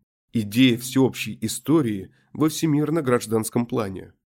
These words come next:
Человек — это животное, которое, когда живет среди себе подобных, нуждается в господине". С точки зрения морали, которая озабочена именно человеком, когда он живет среди себе подобных,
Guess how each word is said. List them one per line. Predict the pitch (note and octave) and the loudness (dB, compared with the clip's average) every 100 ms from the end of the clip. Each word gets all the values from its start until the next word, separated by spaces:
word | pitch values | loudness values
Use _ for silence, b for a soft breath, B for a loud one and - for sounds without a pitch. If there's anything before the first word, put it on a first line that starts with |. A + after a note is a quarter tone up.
| _ | _
Человек — | - A#2 A2+ A2 C3 - - | -6 0 2 2 0 -2 -6
это | A2+ | -2
животное, | A2+ A#2 A2 C#3+ C3 A2 G#2 | 0 0 2 0 2 0 2
которое, | D#3 - F3 E3 | 0 2 4 4
когда | D#3 C3+ C3+ C3 | 2 2 2 2
живет | C3+ C#3 C#3 | 2 4 2
среди | - C3+ C3 | 2 0 0
себе | C3+ B2 B2+ | -4 0 2
подобных, | B2 A2 D3 D#3 E3 - b b b | 2 2 2 2 -2 -4 b b b
нуждается | - A2+ G#2 G#2 G2+ G2+ G#2 | 0 0 2 0 0 -2 -6
в | |
господине". | G2+ A2 B2 C3+ C3 G2 F#2 - - - _ _ _ | -6 -4 -2 -4 -4 -10 -12 -16 -20 -20 _ _ _
С | - | -2
точки | G#3+ G#3 G3 | -2 2 0
зрения | F3 G3 F#3 | 4 4 4
морали, | F3+ F#3 G#3 D3+ | 4 2 2 0
которая | A#2 A2+ - A2+ G#2+ G#2+ | 0 -2 2 2 2 2
озабочена | A2 G#2+ D3 D3 A2+ A2 | 0 0 2 0 0 -2
именно | G#2 A2+ G#2+ G#2 G2+ | -2 0 0 0 -2
человеком, | - A#2 B2+ A2 - E2+ - _ _ _ | -2 -2 -2 -2 -6 -14 -18 _ _ _
когда | A2 G#2 G#2+ G2+ | -4 0 4 4
он | G2 | 2
живет | G2+ A2 G#2 G2+ | 0 -2 0 0
среди | - A2 G2+ G2 | -2 -4 -4 -6
себе | - G#2 | -4 -4
подобных, | A2 A#2+ B2 G2 F#2 - | -2 0 0 -2 -14 -16